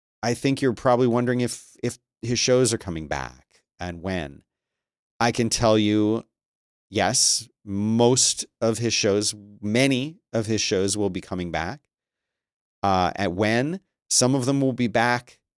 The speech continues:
I would just say in, in a short period of time. Um, you know, I know that for him, he wants to do it right. He wants to come back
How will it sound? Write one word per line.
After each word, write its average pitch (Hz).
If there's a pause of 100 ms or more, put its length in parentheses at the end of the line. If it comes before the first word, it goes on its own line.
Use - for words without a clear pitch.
(240)
I 110
would 123
just 135
say 120 (240)
in, 120 (160)
in 127 (500)
a 113
short 139
period 104
of 87
time. - (880)
Um, 87 (1120)
you 120
know, 113
I 104
know 120
that 98
for 101
him, 104 (540)
he 120
wants 110
to 98
do 104
it 87
right. 98
He 107
wants 98
to -
come 98
back 95